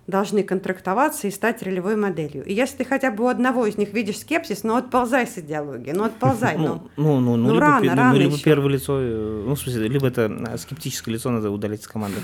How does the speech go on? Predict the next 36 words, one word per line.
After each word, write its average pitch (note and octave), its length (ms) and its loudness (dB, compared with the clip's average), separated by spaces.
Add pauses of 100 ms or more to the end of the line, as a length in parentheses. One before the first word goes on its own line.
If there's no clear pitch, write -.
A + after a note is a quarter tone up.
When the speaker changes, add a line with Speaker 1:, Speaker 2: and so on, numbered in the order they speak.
(120)
Speaker 1:
Да, G#3 260 2
но G#3+ 100 2
если C#4 300 2
это C#4 140 2
не C#4+ 80 8
первое B3 300 4
лицо, F#3+ 280 0
как - 140 -4
Speaker 2:
Да, D#3 100 4
да, - 60 6
Speaker 1:
показывает G3+ 380 2
Speaker 2:
да. F#3+ 100 8
Speaker 1:
опыт, F3 180 0
да? B3+ 120 6
<laughs> D4+ 640 6
С - 40 -2
первым D#4 300 6
лицом F4+ 280 8
надо C#4 300 6
готовить F4 420 6
его C4+ 220 8
зрелость. C4 680 6
<laughs> D4+ 160 6
Ну, A#3+ 160 8
Speaker 2:
Да. B3 140 2
Speaker 1:
то D4 140 4
есть A3+ 140 0
ещё A3+ 320 0
рано, G3 460 4
ну, G3+ 200 2
то G3 80 -2
есть F3 100 -8
по-, F3+ 100 -2
поэтому, B3 400 -2 (300)
э, C#3 340 0
вот G3+ 220 -4